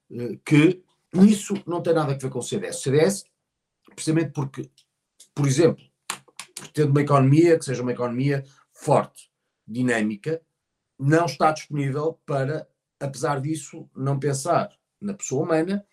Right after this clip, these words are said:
e daí o conceito de economia social. Nós queremos economias fortes, competitivas, mas não estamos disponíveis para que pessoas, nós não nascemos todos com as mesmas oportunidades, não sejam ajudadas se disso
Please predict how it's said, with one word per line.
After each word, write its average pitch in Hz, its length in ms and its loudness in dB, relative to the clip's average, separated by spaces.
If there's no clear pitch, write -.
e 131 80 -4
daí 123 240 4
o 156 80 -2
conceito 143 320 -2
de 139 80 -4
economia 139 400 0
social. 165 480 0
Nós 117 200 -6
queremos 120 360 0
economias 113 640 -6
fortes, - 560 0
competitivas, 160 880 0
mas 180 460 2
não 165 320 4
estamos 143 360 -2
disponíveis 165 500 -6
para 160 180 0
que 156 80 -18
pessoas, 117 500 -4
nós 127 220 -6
não 120 80 -8
nascemos 107 320 -10
todos 101 200 -8
com 101 100 -12
as 92 100 -14
mesmas 92 240 -12
oportunidades, 151 640 2
não 320 60 -4
sejam 190 260 4
ajudadas 160 520 0
se - 240 -16
disso 202 340 -2